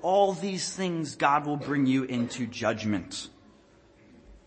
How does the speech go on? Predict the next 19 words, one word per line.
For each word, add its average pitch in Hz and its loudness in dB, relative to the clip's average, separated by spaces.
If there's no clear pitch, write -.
And 147 -6
so 214 6
it's 202 2
not 240 6
sort 190 0
of, 156 -2
when 175 0
he 170 0
says 202 2
to 185 -2
enjoy 160 4
life, 139 6
it's 123 -6
not 156 2
sort 170 -4
of 147 -4
this 127 -10
blank 139 0
check - 2